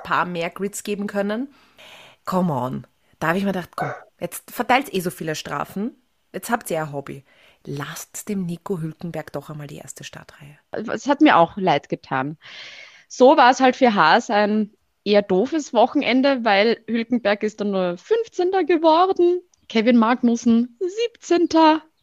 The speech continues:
Speaker 2: weil bei dem war dann der Nick de Vries ein bisschen der Unkustel in der ganzen Geschichte. Und ja, die sind halt mal wieder ohne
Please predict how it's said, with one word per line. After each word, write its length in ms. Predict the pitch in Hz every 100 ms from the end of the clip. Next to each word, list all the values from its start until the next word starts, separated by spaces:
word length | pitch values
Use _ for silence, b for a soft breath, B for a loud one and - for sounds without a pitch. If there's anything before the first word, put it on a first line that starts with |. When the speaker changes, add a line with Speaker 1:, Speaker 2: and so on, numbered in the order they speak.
| B B B -
Speaker 2:
weil 120 | 233
bei 120 | 233
dem 240 | 214 220 240
war 140 | 226
dann 220 | 226 220
der 80 | 220
Nick 240 | 220 220
de 80 | 226
Vries 340 | 208 226 294 330
ein 80 |
bisschen 280 | - 277 285
der 100 | 254
Unkustel 520 | 247 262 277 285 - 285
in 60 |
der 80 | 262
ganzen 440 | 240 254 - - 269
Geschichte. 420 | 269 311 247 - B B B B B
Und 360 | - 226 240 -
ja, 220 | 196 165
die 80 | 175
sind 280 | - 233 226
halt 200 | 202 202
mal 220 | 196 196
wieder 300 | 190 190 175
ohne 280 | 175 175 180